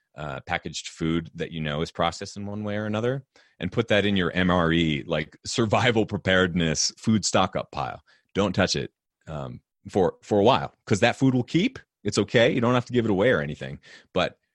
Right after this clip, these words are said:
do your best to surround yourself with fresh foods from the perimeter of the grocery store that spoil, that are perishable, and eat them, uh,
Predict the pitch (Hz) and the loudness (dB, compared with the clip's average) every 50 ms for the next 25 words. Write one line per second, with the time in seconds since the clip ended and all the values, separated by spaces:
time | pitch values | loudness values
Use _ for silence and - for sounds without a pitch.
0 | _ - 95 82 95 117 123 117 110 104 95 - 107 90 76 - - - - - | _ -18 -6 0 0 2 2 2 2 2 2 0 0 0 0 -2 -6 -10 -14 -20
1 | _ _ _ - - 92 87 82 80 - - - 87 80 80 82 80 78 78 - | _ _ _ -10 -4 -2 -2 -2 -2 -4 -6 -4 -4 -2 -2 -2 -4 -4 -6 -8
2 | - 78 71 69 - _ _ - 80 71 69 64 - _ _ _ _ _ - - | -8 -8 -10 -10 -12 _ _ -12 -10 -10 -10 -10 -14 _ _ _ _ _ -16 -8
3 | - 101 101 - - - - 90 82 80 - - - - - 87 82 78 - - | -4 -2 -2 -2 -4 -6 -6 -6 -6 -6 -6 -10 -12 -12 -10 -8 -8 -10 -10 -8
4 | - 87 87 87 90 82 82 78 73 73 - _ - 87 82 82 85 - 80 80 | -6 -4 -2 -2 -2 -2 -2 -2 -4 -4 -8 _ -16 -14 -14 -12 -12 -10 -8 -8
5 | 78 - - 73 71 - - - 71 71 78 92 - _ _ - 80 - - - | -8 -8 -10 -12 -12 -12 -10 -10 -8 -8 -8 -10 -12 _ _ -18 -14 -12 -12 -12
6 | - - 87 87 87 90 92 98 98 90 90 78 73 - - - 82 85 87 - | -8 -4 -4 -2 0 0 0 -2 -4 -6 -8 -10 -12 -12 -10 -10 -8 -8 -8 -10
7 | - 73 65 64 64 - _ _ _ - 85 82 80 76 73 71 71 - - - | -12 -12 -12 -14 -14 -16 _ _ _ -14 -12 -10 -8 -8 -8 -10 -12 -14 -14 -10
8 | 101 107 101 - 85 78 67 - _ _ _ - 82 78 76 69 64 | -10 -10 -10 -10 -14 -18 -18 -18 _ _ _ -12 -10 -10 -10 -12 -14